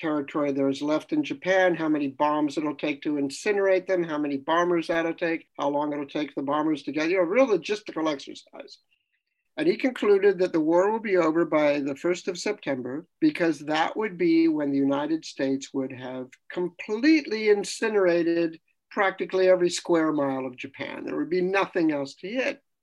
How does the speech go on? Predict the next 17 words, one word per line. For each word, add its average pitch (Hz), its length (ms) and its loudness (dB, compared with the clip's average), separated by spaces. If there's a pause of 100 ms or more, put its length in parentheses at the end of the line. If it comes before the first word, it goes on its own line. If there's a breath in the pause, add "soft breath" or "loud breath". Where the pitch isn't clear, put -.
(120)
So 196 160 0
that 262 280 2
was 269 180 0
his 220 520 -4 (180)
notion 185 460 2
of 160 100 -2
what 160 220 -2
warfare 160 540 0
was 139 560 -2 (260)
in 156 140 2
the 156 180 0
age 151 280 -2
of 139 120 -4 (120)
aerial 180 380 4
warfare. - 420 -6 (500 soft breath)
Bomb 202 540 4 (300)
everything. 160 520 0